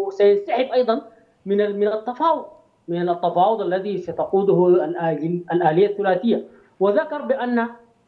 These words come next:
يا أحزاب، يا سياسية، يا سوداني، عليكم بالجلوس والتوافق وتقديم من هو أهل حكومة كفاءات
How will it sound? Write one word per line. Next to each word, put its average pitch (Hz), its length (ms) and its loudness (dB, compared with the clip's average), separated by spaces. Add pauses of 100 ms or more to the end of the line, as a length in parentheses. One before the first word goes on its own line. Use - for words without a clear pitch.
(140)
يا 185 100 -2
أحزاب، 208 520 -4 (560)
يا 196 120 0
سياسية، 226 500 -2
يا 233 180 2
سوداني، 202 380 -2
عليكم 180 520 -2
بالجلوس 170 680 -4 (380)
والتوافق 196 760 -2 (280)
وتقديم 254 520 -2
من 294 120 2
هو 311 160 4
أهل 285 400 -4 (340)
حكومة 247 280 0
كفاءات 233 460 0